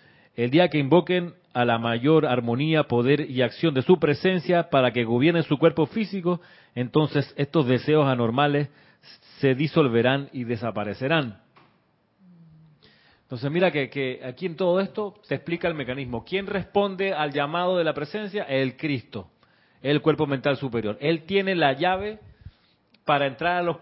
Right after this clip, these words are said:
órganos y, y reajustarlos. Hay que llamar a la presencia y la presencia descarga la energía que el Cristo dispensa. Pero tiene que llegar un momento en que ya no sea el Cristo el que dispense la energía, sino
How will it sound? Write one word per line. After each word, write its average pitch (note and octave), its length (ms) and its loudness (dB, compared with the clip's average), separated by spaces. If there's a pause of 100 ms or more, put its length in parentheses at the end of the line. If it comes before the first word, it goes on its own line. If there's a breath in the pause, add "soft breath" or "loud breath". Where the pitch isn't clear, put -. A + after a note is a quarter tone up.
órganos F3+ 440 0
y, C#3 220 -4
y C3+ 200 -8
reajustarlos. B2 760 -4 (1300 soft breath)
Hay C#3+ 160 2
que E3+ 160 0
llamar E3 280 2
a F#3 40 0
la F3+ 140 2
presencia F#3+ 720 -4 (920)
y C3+ 60 -6
la C#3+ 120 4
presencia D3 380 -2
descarga D#3+ 360 0
la D#3 80 -6
energía D#3+ 420 -4
que C#3+ 100 -8
el C3+ 120 -6
Cristo G3 440 -4
dispensa. D3 800 -6 (480 loud breath)
Pero C#3+ 200 0
tiene G#3 220 0
que F3+ 80 2
llegar E3+ 260 2
un F3 100 -2
momento D#3+ 600 -4
en C3+ 160 -4
que C#3 160 -6
ya E3+ 140 2
no F3 120 -4
sea - 160 -2
el E3+ 120 -4
Cristo G3 280 -6
el D#3 80 -8
que D3+ 140 -6
dispense E3+ 500 -8
la D3 100 -6
energía, B2+ 440 -8
sino B2+ 500 -8